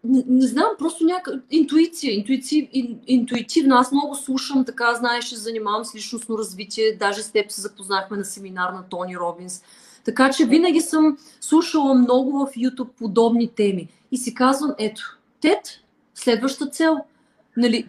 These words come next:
защото като достигнеш нещо, ти или се депресираш, или, а, си поставяш нова цел. Защото иначе спираш на едно място. И си викам, тет. И,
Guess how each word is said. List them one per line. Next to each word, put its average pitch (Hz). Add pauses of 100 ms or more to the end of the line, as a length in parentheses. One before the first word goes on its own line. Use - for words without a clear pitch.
защото -
като 254
достигнеш 311
нещо, 285
ти -
или 277
се 311
депресираш, 311
или, 311
а, 262
си -
поставяш 240
нова 208
цел. 175 (840)
Защото 294
иначе 277 (260)
спираш 233
на 220
едно 185
място. 165
И 202
си 254
викам, 285
тет. - (760)
И, 330